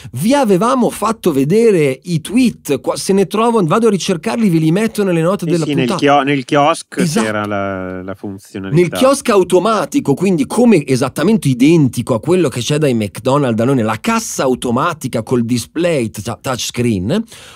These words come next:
Speaker 1: alla
Speaker 2: Sì.
Speaker 1: fine del tuo ordine c'era paga con carta di credito oppure grosso così, logo Bitcoin, e avevamo anche evidenziato come questa implementazione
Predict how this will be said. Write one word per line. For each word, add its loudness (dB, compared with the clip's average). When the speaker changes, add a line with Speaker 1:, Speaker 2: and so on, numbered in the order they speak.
Speaker 1:
alla 4
Speaker 2:
Sì. -10
Speaker 1:
fine 2
del 0
tuo 0
ordine 0
c'era 0
paga -2
con -2
carta -4
di -4
credito -4
oppure 2
grosso -4
così, 2
logo 4
Bitcoin, 0
e 4
avevamo 2
anche -2
evidenziato -2
come 2
questa -4
implementazione -2